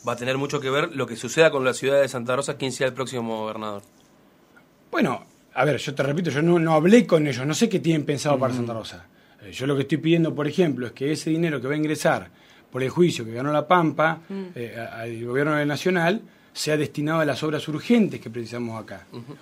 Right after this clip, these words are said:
Speaker 2: Bueno, no ha habido una respuesta, incluso ahora están diciendo que van a hacer viviendas, cosa que es fabulosa. Te repito, yo defiendo los intereses de Santa Rosa. Y acá necesitamos obras urgentes. La está pasando mal mucha gente. Estamos conviviendo con los líquidos cloacales.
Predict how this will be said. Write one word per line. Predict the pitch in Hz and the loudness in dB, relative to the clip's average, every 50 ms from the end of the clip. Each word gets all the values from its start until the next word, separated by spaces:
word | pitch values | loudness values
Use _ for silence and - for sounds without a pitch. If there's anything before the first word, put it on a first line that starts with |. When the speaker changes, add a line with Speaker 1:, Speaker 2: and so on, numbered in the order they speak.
| - | -12
Speaker 2:
Bueno, | 156 131 131 156 | -8 -4 0 2
no | 180 | 2
ha | 175 | 4
habido | 170 196 208 185 | 6 6 6 6
una | 160 147 139 | 6 4 0
respuesta, | 139 147 143 - 202 190 175 170 - 170 | 0 -2 -2 0 0 0 0 0 -2 -4
incluso | 147 123 117 143 139 - 143 | -4 -4 -4 -6 -4 0 2
ahora | 156 156 151 | 2 0 0
están | 151 139 135 | -4 -8 -8
diciendo | 127 120 139 147 127 | -8 -8 -8 -8 -8
que | 123 | -8
van | 127 127 | -8 -10
a | 123 | -10
hacer | 120 123 127 123 | -10 -10 -10 -8
viviendas, | 110 123 131 147 190 220 208 156 127 107 - - _ _ _ _ _ | -6 -4 -2 0 0 0 0 0 -4 -6 -12 -16 _ _ _ _ _
cosa | - 135 120 127 120 | -12 -8 -8 -6 -4
que | 127 151 | -2 -2
es | 151 147 - - _ _ _ _ _ | -4 -4 -8 -14 _ _ _ _ _
fabulosa. | - 127 131 160 185 196 170 - - 120 107 - _ _ _ _ _ | -6 -2 0 4 4 4 4 2 0 -8 -12 -16 _ _ _ _ _
Te | - 113 | -10 -8
repito, | 123 123 127 151 127 110 113 - - _ _ _ _ - | -8 -6 -4 -6 -6 -6 -10 -16 -18 _ _ _ _ -14
yo | - - 165 175 180 185 180 - _ | -8 0 0 0 0 0 -4 -14 _
defiendo | 127 117 - 147 147 143 127 | -14 -10 -8 -8 -6 -6 -6
los | 113 113 | -8 -10
intereses | 113 104 120 123 139 117 113 | -12 -12 -8 -8 -8 -8 -10
de | 110 | -12
Santa | 107 107 98 | -14 -14 -8
Rosa. | 123 170 196 139 107 90 - - _ _ _ _ _ _ _ _ - - _ | -6 -6 -6 -6 -10 -14 -18 -20 _ _ _ _ _ _ _ _ -20 -20 _
Y | 123 120 | -10 -10
acá | 110 110 - 165 175 180 185 185 | -10 0 2 4 4 4 2 -4
necesitamos | 160 135 113 - 110 110 113 151 156 147 120 143 | -8 -10 -8 -10 -12 -4 -2 -2 -2 -2 -2 -4
obras | 156 156 143 - - | -4 -4 -6 -8 -8
urgentes. | 123 123 120 - - 190 175 143 113 - 110 92 - - _ _ _ _ _ _ _ _ | -12 -14 -8 -2 2 2 2 2 0 -4 -10 -12 -12 -18 _ _ _ _ _ _ _ _
La | - | -18
está | 110 - 170 160 | -8 -6 -6 -4
pasando | 165 156 139 165 165 151 | -4 -6 -4 -4 -4 -2
mal | 156 165 160 | -2 -2 -2
mucha | 160 185 208 175 - 147 | -2 -2 -4 -4 -6 -10
gente. | - - 135 123 113 110 | -8 -8 -8 -8 -8 -10
Estamos | - - 165 170 160 139 120 - - | -6 -4 -2 -2 -2 -4 -6 -10 -12
conviviendo | - 143 143 143 156 175 196 185 156 | -8 -6 -4 0 0 0 0 0 -4
con | 147 139 | -6 -8
los | 135 123 | -10 -8
líquidos | 127 156 147 156 143 127 | -10 -10 -10 -10 -10 -8
cloacales. | 123 123 123 123 202 220 226 202 139 110 | -8 -8 -8 -4 -4 -4 -2 -4 -6 -8